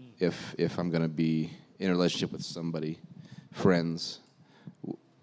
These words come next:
Speaker 2: what, what standard are we gonna hold ourselves to? It's not gonna be anything, f-, if anymore, it's not gonna be, um, the Christian standards I had. It's gonna be something else, and I've experienced that with just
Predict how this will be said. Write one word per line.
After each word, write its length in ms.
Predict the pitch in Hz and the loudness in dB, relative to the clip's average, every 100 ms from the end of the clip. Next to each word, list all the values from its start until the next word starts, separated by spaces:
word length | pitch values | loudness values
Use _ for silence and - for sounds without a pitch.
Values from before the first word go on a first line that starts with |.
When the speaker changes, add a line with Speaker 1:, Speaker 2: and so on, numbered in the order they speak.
| _ - _ _ | _ -20 _ _
Speaker 2:
what, 200 | 98 95 | 2 2
what 160 | 104 101 | 2 2
standard 280 | - 95 87 | 6 6 8
are 40 | |
we 80 | 82 | 8
gonna 120 | 80 | 6
hold 140 | 85 78 | 2 0
ourselves 340 | 76 76 69 | 0 -2 -4
to? 160 | - 69 | -4 -4
It's 120 | - | -2
not 140 | 87 85 | -4 -2
gonna 140 | 82 | -4
be 400 | 73 78 73 71 78 | 0 0 0 -2 0
anything, 360 | 87 82 85 | 0 2 -2
f-, 180 | 78 - - 82 - | -2 -10 -8 -6 2
if 80 | |
anymore, 360 | 117 117 120 113 | 8 10 12 12
it's 120 | 95 | 10
not 160 | 104 92 | 6 4
gonna 200 | 92 85 | 4 4
be, 380 | 82 82 80 78 - - _ - - - - _ _ 349 294 _ - _ _ _ _ - | 8 8 6 0 -10 -18 _ -20 -20 -20 -20 _ _ -20 -20 _ -20 _ _ _ _ 0
um, 400 | 73 62 55 - - - | 0 0 -4 -10 -14 -6
the 100 | 90 | 2
Christian 600 | - - 78 73 101 - _ | 4 4 2 -2 -4 -8 _
standards 320 | - 87 85 73 | 2 4 4 0
I 80 | |
had. 300 | 90 90 82 | -2 0 0
It's 100 | 76 | 0
gonna 140 | - 76 | -4 -2
be 120 | 76 | -2
something 340 | - 82 78 | 0 0 0
else, 280 | 80 82 78 | 2 2 0
and 100 | 73 | -2
I've 160 | 69 69 - _ _ _ _ - | -2 -6 -12 _ _ _ _ -2
experienced 500 | 101 - - 92 - | 0 2 4 4 2
that 200 | 85 76 | -4 -2
with 160 | 73 - | -2 0
just 260 | 80 80 | 2 2